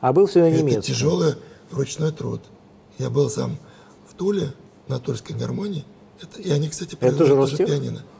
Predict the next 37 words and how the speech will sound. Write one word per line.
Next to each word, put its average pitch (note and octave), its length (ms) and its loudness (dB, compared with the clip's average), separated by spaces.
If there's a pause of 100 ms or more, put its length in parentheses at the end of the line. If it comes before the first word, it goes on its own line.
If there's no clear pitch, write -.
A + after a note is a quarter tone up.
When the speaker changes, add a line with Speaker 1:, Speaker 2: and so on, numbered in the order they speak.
(300)
Speaker 2:
Нет, A#2 220 -8
почему? - 340 -12 (240)
Это - 120 -20
Speaker 1:
Почему? A#2+ 100 -8
Speaker 2:
частная B2+ 320 -4
компания. B2+ 400 -12
Speaker 1:
Да? D3+ 160 -4 (460)
Speaker 2:
Да. E3 200 -10 (960)
Я C3+ 200 -2
был, E3+ 320 0
и C3+ 160 0 (580)
это, - 240 -8 (240)
там F3 160 -2
невозможно E3 480 4
заменить, C#3+ 580 -2 (640)
э, A#2+ 320 -6
машиной. C#3+ 480 -6 (360)
То C3 60 -6
есть B2 120 -6
это C3 260 -4 (560)
такой C#3 300 -4 (180)
тонкий, D#3+ 460 0
тонкий, C#3+ 540 -6 (440)
очень C#3+ 300 -2
Speaker 1:
То C3 60 6
есть A#2+ 120 2
каждую C3+ 360 4
вот A#2+ 80 2
эту A2+ 160 0
деревяшку, B2 560 0
да? A#2+ 200 2
Speaker 2:
Ка-, C#3+ 140 -6
не - 80 -6
просто F#3+ 300 -2
деревяшку, C3 480 -2
а - 40 -10
ка-, C#3 260 -4